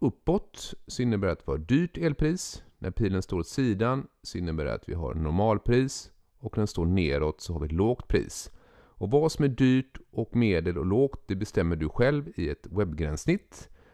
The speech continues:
Så man då tänker visa hur man, eh, sätter upp, eh, här. Så häng med!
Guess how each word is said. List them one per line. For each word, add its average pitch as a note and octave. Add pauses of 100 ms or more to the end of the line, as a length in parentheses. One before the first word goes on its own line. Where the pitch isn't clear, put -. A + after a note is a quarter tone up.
(320)
Så -
man C#3
då A#2+
tänker A#2
visa G#2
hur F2+
man, D2+
eh, D2
sätter G#2
upp, -
eh, B2+
här. - (420)
Så E2+
häng A2+
med! -